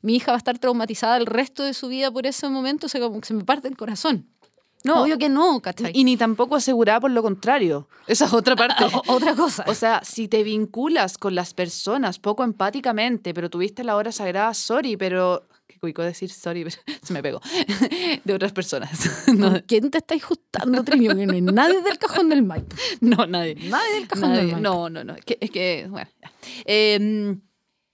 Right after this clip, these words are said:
Speaker 2: ta, ta, ta, ta. Eso, como tampoco,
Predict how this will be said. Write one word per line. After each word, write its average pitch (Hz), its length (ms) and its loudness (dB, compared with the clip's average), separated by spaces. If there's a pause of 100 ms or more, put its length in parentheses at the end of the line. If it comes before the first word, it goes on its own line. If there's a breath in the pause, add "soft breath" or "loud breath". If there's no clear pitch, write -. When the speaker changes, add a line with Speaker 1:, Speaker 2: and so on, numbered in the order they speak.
(520)
Speaker 2:
ta, 208 140 -6
ta, 185 180 -8
ta, 175 100 -10
ta. - 400 -12
Eso, 202 340 0
como 175 320 -2
tampoco, 240 760 -2